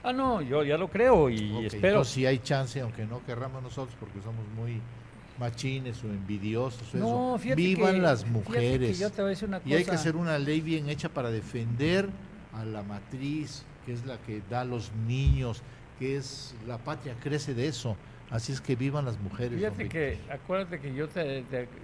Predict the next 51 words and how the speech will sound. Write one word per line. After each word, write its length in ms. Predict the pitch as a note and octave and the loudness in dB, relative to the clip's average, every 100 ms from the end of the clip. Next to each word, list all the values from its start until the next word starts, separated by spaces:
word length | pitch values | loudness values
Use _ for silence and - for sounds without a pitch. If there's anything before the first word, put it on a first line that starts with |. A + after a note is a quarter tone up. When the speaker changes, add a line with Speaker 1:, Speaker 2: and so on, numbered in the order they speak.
| E3+ | -12
Speaker 1:
te 220 | - C3 B2 | -8 -6 -4
relaté, 760 | C3 B2+ B2+ - F3 F3 E3+ | -4 -2 -4 -2 0 0 4
yo 220 | E3 E3 | 4 4
que 80 | - | -4
escribí 400 | C#3+ - C3 C3+ | -12 -10 -8 -4
un 100 | D#3 | -4
libro 260 | D#3 D#3+ D3+ | -2 -4 -4
que, 80 | C3 | -6
por 180 | B2 A2 | -8 -6
cierto, 320 | D#3 - C#3 | -8 -4 -4
ya 160 | C3+ | -2
hasta 200 | D3+ - | -2 -2
lo 120 | C3 B2 | -4 -4
perdí, 340 | - B2+ D3+ | -2 -2 -2
se 140 | D3+ | -4
me 160 | C3+ A#2+ A2+ | -4 -4 0
borró 340 | A2 D#3+ A#2+ D3+ | 2 4 2 -2
de 80 | |
la 80 | C#3 | -6
computadora, 720 | A#2+ A#2+ B2 A#2 B2 C#3 C#3+ C#3+ - - - - - - | -6 -6 -6 -4 -2 -2 -4 -8 -16 -20 -20 -20 -14 -6
que 80 | C3+ | -2
llamaba 340 | C3 D3 D3+ | 0 2 2
yo 100 | D#3 | 2
El 60 | D3 | 0
retorno 500 | C#3 - C#3+ D3 C3+ | -2 -2 -2 -2 -4
de 100 | B2+ | -4
la, 140 | B2+ A#2 C3 | -6 -8 -8
de 100 | C3 | -6
la 120 | B2+ | -4
diosa. 360 | C#3+ F#3+ - - - - - - - - - | -4 -6 -8 -16 -18 -20 -18 -20 -18 -14 -4
¿Y, 120 | F3 F3 G3+ | -2 0 0
y 200 | F#3 F3 F3+ | 0 2 6
cuál 200 | A#3+ B3 | 8 8
era 260 | A3 G3 | 8 6
mi 140 | F3+ F3 | 4 2
tesis 420 | - G3+ F3 - | 4 4 4 -2
en 120 | F3+ | -4
ese, 420 | F#3 F3+ F3+ D#3+ D#3 | -2 -2 0 0 -2
en 60 | |
ese 200 | F3+ F#3 | -4 -6
libro? 340 | E3 F3 F3 F3 | -4 -2 -2 -2
Que, 280 | D#3 B2 G#2+ - - - - | -2 -2 0 0 0 -8 -6
pues, 100 | C#3 | -4
las 120 | - | -4
primeras 500 | C#3 C#3+ F3 F3 C#3 | -4 0 2 2 2
diosas 380 | D#3+ E3+ D#3 - | -2 0 -4 -4
que 140 | C#3 | -6
hubo 260 | C3 D#3 D3 | -4 -4 -4
en 60 | |
la 60 | C3+ | -4
humanidad 440 | B2+ A#2+ A#2+ B2+ | -2 -4 -4 -4